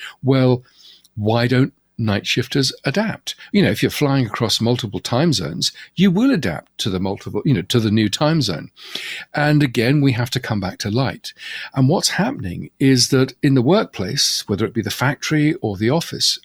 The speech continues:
at night, you're working under relatively dim artificial light. And then on the journey home, you're ex-, experiencing bright natural light, or, or later in the day, or indeed on the journey,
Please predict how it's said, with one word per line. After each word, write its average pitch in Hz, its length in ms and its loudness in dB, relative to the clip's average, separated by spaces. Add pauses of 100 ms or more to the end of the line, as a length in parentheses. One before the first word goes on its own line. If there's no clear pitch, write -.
at 120 180 -4
night, 127 420 0 (520)
you're 156 140 4
working 180 480 2
under 151 480 2 (260)
relatively 170 800 2
dim 120 480 2 (160)
artificial 117 600 -2
light. 104 500 -2 (680)
And 139 180 2
then 156 260 2 (100)
on 147 240 4
the 139 80 4
journey 123 380 2
home, 160 600 2
you're 131 180 4
ex-, 123 240 0 (120)
experiencing 123 840 0
bright 135 440 2 (240)
natural 123 560 2
light, 104 260 -2
or, 131 200 4 (220)
or 131 140 4
later 131 280 4
in 156 60 6
the 151 60 4
day, 123 240 2
or 120 140 4
indeed 117 300 4
on 107 100 0
the 104 80 -2
journey, 104 400 -2